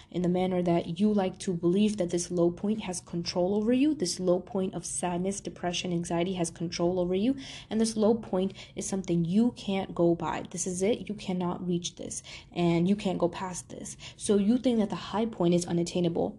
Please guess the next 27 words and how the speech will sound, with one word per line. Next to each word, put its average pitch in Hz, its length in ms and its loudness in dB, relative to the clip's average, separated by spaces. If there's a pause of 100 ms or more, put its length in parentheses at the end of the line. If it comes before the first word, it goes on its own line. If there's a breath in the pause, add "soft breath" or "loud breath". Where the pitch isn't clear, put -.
(200)
and 185 80 -8
the 180 80 2
low 180 180 4
point 175 420 -4
is 175 160 -4
like 160 180 -4
your 175 100 6
ceiling, - 640 -2 (220)
and 185 120 2
you 175 80 6
can't 175 300 0
go 170 160 2
above 165 300 0
it. - 80 -10
You 170 160 4
can't 170 320 -2
break 160 200 -2
that 160 200 -4
roof. - 300 -8 (760 loud breath)
Again, 175 320 4 (440)
there's 165 200 0
fear 202 280 4
in 156 140 0
that. - 200 -8
You 180 280 0
are 175 100 4
fearing 175 680 0